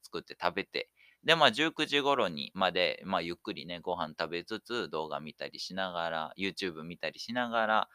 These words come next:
えっと、ご飯食べて、で、夜十九時ぐらいになったらお風呂入って、で、お風呂一時間ぐらい、まあ、あの、髪の毛乾かしたりとか、いろいろ合わせて一時間ぐらいで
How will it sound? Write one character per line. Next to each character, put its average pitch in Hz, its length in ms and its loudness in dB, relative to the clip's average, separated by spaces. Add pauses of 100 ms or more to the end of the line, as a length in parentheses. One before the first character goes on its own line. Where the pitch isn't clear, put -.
(380)
え - 80 -4
っ - 20 -12 (100)
と、 - 220 -4 (800)
ご 95 160 12
飯 90 160 6
食 85 180 -2
べ 92 140 4
て、 123 440 2 (180)
で、 139 380 0 (140)
夜 107 320 4
十 127 200 2
九 131 120 2
時 123 140 0
ぐ 123 80 4
ら 107 80 6
い - 20 2
に 90 60 -4
な 85 80 0
っ - 20 -8
た - 80 0
ら 78 60 2
お 82 40 -2
風 90 120 -2
呂 69 100 2
入 82 180 0
っ 76 60 -12 (180)
て、 71 240 -6 (400)
で、 139 140 6
お 113 140 4
風 117 160 -2
呂 95 120 2
一 92 240 -4
時 90 120 -4
間 98 160 -2
ぐ 90 80 -2
ら 69 80 2
い、 107 160 -4 (280)
ま 85 280 6
あ、 - 20 2
あ 82 80 2
の、 76 320 -6
髪 98 200 -2
の 92 80 -2
毛 - 80 -10
乾 92 180 6
か 95 140 2
し - 60 -8
た 73 120 -2
り 69 60 -4
と - 100 -8
か、 65 80 0
い 90 80 -2
ろ 113 120 4
い 120 40 2
ろ 95 100 6
合 98 80 8
わ 101 120 6
せ - 100 -12
て - 100 -10
一 80 220 -6
時 82 100 -8
間 82 220 -6
ぐ 76 80 -6
ら 71 100 -2
い 80 100 -4
で 139 300 -2